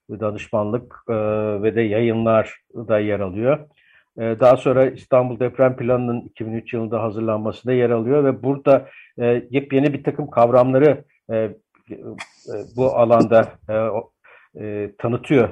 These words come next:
bizlere. E, işte kentsel risk azaltma yöntemleri, sakanın planlarının oluşturulması filan gibi.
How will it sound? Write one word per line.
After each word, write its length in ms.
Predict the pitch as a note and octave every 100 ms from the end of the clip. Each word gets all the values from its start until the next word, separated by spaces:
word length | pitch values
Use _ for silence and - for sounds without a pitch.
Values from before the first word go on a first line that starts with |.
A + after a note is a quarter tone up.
| -
bizlere. 520 | G#2+ F#2 G#2 C#3 D#3 - _ _
E, 80 | A2
işte 220 | G#2+ -
kentsel 440 | - A#2 A#2 A#2 A2
risk 260 | A2+ -
azaltma 420 | A2 G#2 G#2 - A2
yöntemleri, 720 | G#2 G#2 G#2+ G#2 G#2 G#2 G#2+
sakanın 480 | - - B2+ A2+ A2
planlarının 480 | G#2+ A2 A2 G#2+
oluşturulması 680 | G#2+ G#2 - A2 G#2 G#2 A2+
filan 380 | - A2 G#2+ F#2+
gibi. 320 | G2 C#3+ D#3